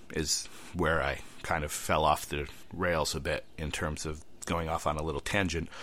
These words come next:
which is gonna happen. I wasn't watching Ring of Honor. I'm paying nine ninety-nine a month for W W E Network. Why in the world would I pay for something else when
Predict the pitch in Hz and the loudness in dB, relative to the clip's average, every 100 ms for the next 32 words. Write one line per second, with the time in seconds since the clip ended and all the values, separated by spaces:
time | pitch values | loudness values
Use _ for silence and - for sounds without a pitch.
0 | - - - - - 82 76 - 98 - | -10 -12 -14 -14 -8 -4 0 0 0 2
1 | 127 135 147 131 185 190 135 135 131 143 | 4 4 4 6 6 6 6 4 2 -2
2 | - - - - - - - - - 104 | -8 -12 -14 -14 -14 -16 -14 -14 4 8
3 | 120 120 104 - 104 92 92 87 85 76 | 8 8 8 6 4 4 6 6 6 2
4 | - 92 95 113 110 101 101 98 92 90 | 0 -2 2 4 4 4 4 4 4 2
5 | 90 92 87 85 78 - 90 90 85 - | 2 4 4 4 0 -4 2 4 4 2
6 | - 87 76 78 78 80 78 76 78 - | 0 2 0 0 -2 -2 0 0 0 -2
7 | 71 - 92 87 92 87 80 76 69 - | -4 -2 4 6 6 4 2 2 2 0
8 | 78 78 - 85 78 - 85 71 - 78 | -2 0 0 0 0 -2 -2 0 0 0
9 | 85 90 80 - - 80 76 | 0 2 2 0 0 0 -2